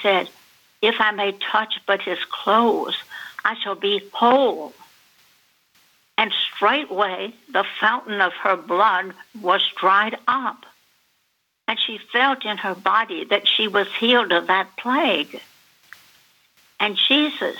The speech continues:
immediately knowing in himself that virtue had come out of him, turned him about in the press and said,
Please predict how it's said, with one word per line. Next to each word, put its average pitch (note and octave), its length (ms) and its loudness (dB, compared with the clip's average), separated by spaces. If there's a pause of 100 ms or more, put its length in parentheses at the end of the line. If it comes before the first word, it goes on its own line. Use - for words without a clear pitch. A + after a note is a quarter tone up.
(760)
immediately G#3+ 760 2
knowing G3 440 2
in F3+ 140 -4
himself F#3+ 640 0 (640)
that F#3+ 140 2
virtue A3 420 2
had F3 260 -4
come F#3 240 0
out G#3+ 240 2
of F#3 120 0
him, - 400 -10 (600)
turned B3 420 0
him G#3 120 0
about F#3+ 480 0
in F#3 120 -6
the F3 100 0
press F#3+ 400 -4 (180)
and E3+ 180 -8 (120)
said, E3 340 0